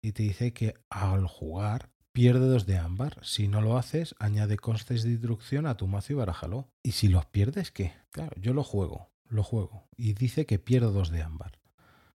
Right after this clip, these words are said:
Pero ¿y si no los pierdo? Porque no tengo, la descartas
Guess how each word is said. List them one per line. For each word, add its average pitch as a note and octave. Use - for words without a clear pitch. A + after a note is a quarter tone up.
Pero F2+
¿y E2+
si F2+
no E2+
los F2+
pierdo? D3
Porque A2
no G2+
tengo, C#3
la G#2+
descartas -